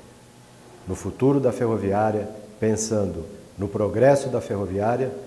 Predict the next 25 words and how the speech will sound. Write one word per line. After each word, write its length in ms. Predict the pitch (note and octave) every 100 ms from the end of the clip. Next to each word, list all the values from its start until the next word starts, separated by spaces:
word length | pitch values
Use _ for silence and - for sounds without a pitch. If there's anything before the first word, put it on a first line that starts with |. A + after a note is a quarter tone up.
| - - -
por 140 | A2+
unanimidade, 920 | A2 A2 C#3 E3 D3 B2 G2+ F#2 E2 D2 - - - - - - - - - - - - - - -
autoriza 880 | - A#2 A2 A#2 G2+ C3+ D3 D#3 D3 -
a 140 | G#2
transferência 800 | F#2+ A2 G#2+ - G#2 A2 C3 - A2
das 220 | G#2+ F#2
ações 640 | F#2 - A2 B2+ B2+ - - - - - - -
de 120 | E2+
um 100 | A2
acionista 640 | A2 A2 G#2+ A2 C#3 - C#3
que 140 | -
está 240 | G#2 - A2+
deixando 480 | G2+ - B2+ C#3
o 20 | C3+
quadro 500 | - A2+ A2+ A#2 A#2 - - - - - - -
e 260 | G#2 A2+ B2 A2+
o 140 | A2+
acionista 760 | A#2+ - G#2+ G#2+ - - A2+ - - -
que 80 | -
está 260 | - A2+
chegando 600 | G#2 C3 C3+ A#2+ A#2 B2+ - - - -
com 220 | - A2+ A#2
um 80 |
aporte 420 | A2 - A2 A2 A2+
financeiro 800 | A2 G#2 G2 - G#2 G#2 G2+